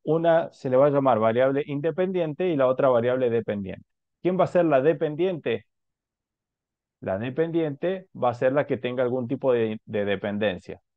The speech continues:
La independiente, la que no dependa de nadie. Fíjense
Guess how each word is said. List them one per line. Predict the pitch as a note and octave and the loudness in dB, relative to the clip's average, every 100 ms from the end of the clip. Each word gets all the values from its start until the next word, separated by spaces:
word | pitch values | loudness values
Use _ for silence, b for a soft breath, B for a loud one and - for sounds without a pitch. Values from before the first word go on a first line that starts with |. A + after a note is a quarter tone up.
| _ _ _ _ - | _ _ _ _ -8
La | F#2+ G2 | -6 -4
independiente, | B2 C#3 D3 C#3 C#3+ D3+ D3 F3+ | -4 -2 -2 -2 -2 -4 -6 -4
la | D#3+ A#2 | -2 -2
que | A#2+ | -2
no | A2+ B2 | -2 -2
dependa | C3 B2 B2 B2+ | -2 -4 -4 -2
de | A2+ G#2 | -2 -2
nadie. | F#2+ F2 - _ _ _ _ _ _ _ _ _ _ _ _ _ _ _ _ _ | -4 -8 -14 _ _ _ _ _ _ _ _ _ _ _ _ _ _ _ _ _
Fíjense | B3 A3+ A3+ - E3 C3+ | -6 -2 0 2 2 0